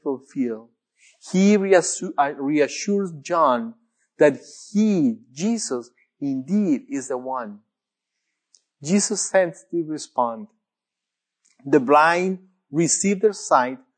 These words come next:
and the lame walk. Lepers are cleansed, and the deaf hear. The dead are raised up, and the poor have good news preached to them. That's Matthew eleven,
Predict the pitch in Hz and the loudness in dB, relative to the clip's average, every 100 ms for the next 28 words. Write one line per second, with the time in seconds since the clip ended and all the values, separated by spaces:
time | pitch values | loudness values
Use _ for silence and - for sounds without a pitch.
0 | _ - 143 143 147 147 151 160 175 170 | _ -6 -4 0 0 -2 -4 -6 -10 -10
1 | _ - 120 127 - - - _ _ _ | _ -12 0 0 0 -10 -20 _ _ _
2 | _ _ _ _ 147 190 180 113 104 - | _ _ _ _ 6 6 4 -2 -2 -14
3 | - 127 127 - 151 123 107 - - - | -8 -8 -8 -10 -8 -6 -8 -14 -18 -16
4 | - 127 120 117 139 139 147 - _ _ | -8 -6 -6 -8 0 0 0 -10 _ _
5 | - - 131 107 104 - _ _ _ _ | -20 -8 -4 -4 -6 -12 _ _ _ _
6 | _ 143 156 135 127 175 160 - 151 139 | _ 2 4 4 4 6 6 2 -2 0
7 | 139 165 185 190 - 160 135 117 _ _ | 2 4 4 0 0 2 2 0 _ _
8 | _ - 147 147 147 - - 240 226 185 | _ -2 0 2 2 0 -2 2 6 6
9 | 139 160 156 156 139 - 220 262 254 - | 6 2 2 -2 -18 -4 4 4 4 -4
10 | _ _ 170 190 240 226 143 120 - _ | _ _ -2 2 4 2 0 -2 -12 _
11 | _ _ - 185 185 - - _ _ - | _ _ 0 0 0 -4 -14 _ _ -8
12 | 127 147 120 98 98 _ _ _ _ _ | -2 0 -2 -4 -18 _ _ _ _ _
13 | _ _ - 127 - 143 147 - 160 160 | _ _ -6 -6 -4 0 0 -2 -6 -4
14 | 156 120 110 113 | -2 -2 -4 -14